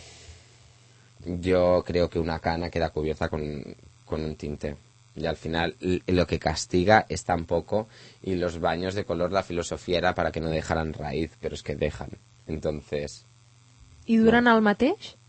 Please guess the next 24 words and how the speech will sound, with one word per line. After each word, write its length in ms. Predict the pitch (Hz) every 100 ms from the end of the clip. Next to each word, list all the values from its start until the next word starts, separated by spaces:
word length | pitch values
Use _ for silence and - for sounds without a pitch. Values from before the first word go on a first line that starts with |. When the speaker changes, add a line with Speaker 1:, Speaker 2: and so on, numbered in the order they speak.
| - - - - -
Speaker 1:
Mm, 340 | 110 110 110
Speaker 2:
Amb 120 | 208 202
els 100 | 196
Speaker 1:
de-, 180 | 196 220
Speaker 2:
rentats? 500 | 214 214 220 208 -
Speaker 1:
de-, 100 | 113
mm, 220 | 113 110
depèn. 420 | 107 98 104 92 85
El 140 | 92
bany 160 | 101 113
de 120 | 110
color, 260 | 107 110 104
en 60 | 92
segons 300 | 95 95 -
quins 240 | 101 -
casos, 400 | - 104 87 80
dura 220 | 90 98
menys, 340 | 110 139 165 -
però, 160 | 98
per 140 | 87 85
exemple, 480 | 82 92 95 82 76 - - - -
tu, 180 | - 104
si 220 | 92 - 82
fiques 460 | 98 95 85 78